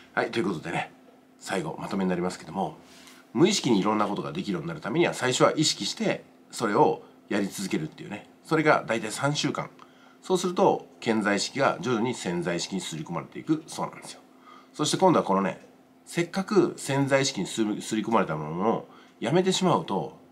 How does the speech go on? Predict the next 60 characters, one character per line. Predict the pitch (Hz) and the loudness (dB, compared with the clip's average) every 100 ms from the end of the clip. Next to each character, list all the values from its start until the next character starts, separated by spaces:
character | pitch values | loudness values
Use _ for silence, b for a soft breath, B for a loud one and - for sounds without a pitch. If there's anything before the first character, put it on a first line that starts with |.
| - - - | -20 -20 -12
こ | 127 | -8
れ | 110 | -6
が | |
で | 104 | -6
す | - | -8
ね、 | 92 - - - _ _ _ _ - | -10 -14 -20 -20 _ _ _ _ -10
潜 | - 123 | -2 2
在 | 110 113 | 2 2
意 | |
識 | 107 - | 0 -2
が | 92 | -4
今 | 92 87 | -4 -6
度 | |
は | 78 | -6
潜 | - 110 | -4 -2
在 | 101 101 | 0 -2
意 | |
識 | 92 85 | -2 -6
の | |
方 | 82 82 | -8 -8
向 | 87 151 | -2 0
に | |
ま | 120 | 0
た | - - - | -2 -8 -6
戻 | 101 | -4
っ | 110 | -4
て | - | -8
き | - | -10
て | |
し | - | -10
ま | - | -12
う | - | -16
っ | - | -20
て | |
い | |
う | - | -20
こ | |
と | - | -20
な | - | -18
ん | |
で | - | -10
す | |
よ | 120 | -6
ね。 | 190 B B B B B - | -6 B B B B B -18
う | - | -14
ん、 | 73 71 | -10 -6
だ | 98 | 0
か | |
ら | 95 | 0
勘 | - 151 | 4 6
が | 156 151 | 8 8
戻 | 147 147 | 8 6
る | |
ま | 98 | 4
で | 76 | 0
に | 76 | -4
し | - 123 | -2 2
ば | |
ら | 107 | 0
く | - 80 | -2 -10